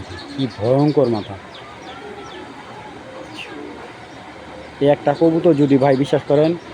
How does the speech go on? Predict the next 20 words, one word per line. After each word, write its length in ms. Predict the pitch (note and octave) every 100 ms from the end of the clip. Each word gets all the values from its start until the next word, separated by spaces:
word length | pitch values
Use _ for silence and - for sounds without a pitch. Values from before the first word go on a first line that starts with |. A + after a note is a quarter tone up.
| - - -
আমি, 440 | B2 C#3+ D3 C#3+ F3+ -
এ, 260 | B2 A2+ A2
যে 100 | C3
ভাই 180 | A#2+ A#2+
তাই, 240 | C#3 C3
যে 120 | C3
ভাই 180 | A#2 A#2+
নাম 100 | B2+
হলো 120 | C3 B2+
কামরুল 280 | C#3 C#3+
ভাই, 140 | A#2 A#2
কামরুল 240 | B2 C#3+
ভাই 140 | B2+ B2+
ওখানে 200 | C#3+ C3
ভাই 200 | C3 B2
যদি 260 | C3 C#3+ D#3+
খালি 220 | D#3 C#3
বাদ 240 | C#3+ D3
নটা 200 | D3 D3
একটা 160 | C#3